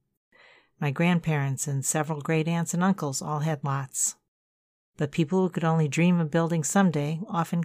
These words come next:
couldn't keep up with the additional mortgage payments. My Gibbons grandparents lived in Collinwood.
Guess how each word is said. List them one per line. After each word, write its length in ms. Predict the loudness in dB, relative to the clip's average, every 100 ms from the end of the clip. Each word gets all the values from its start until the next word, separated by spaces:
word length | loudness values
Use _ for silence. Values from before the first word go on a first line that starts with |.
| 0
couldn't 300 | 0 2 0
keep 260 | -2 -2 -2
up 200 | -4 -4
with 140 | -8 -2
the 140 | -2
additional 420 | 0 -2 -2 -2
mortgage 460 | 0 2 2 -2 -2
payments. 560 | 0 0 0 -2 -8 -10 _ _ _ _ _ _ _ _ _ 0
My 80 | 2
Gibbons 400 | 4 4 4 4
grandparents 600 | 2 2 2 0 2 0
lived 200 | 0 -2
in 80 |
Collinwood. 600 | 0 2 2 2 0 -2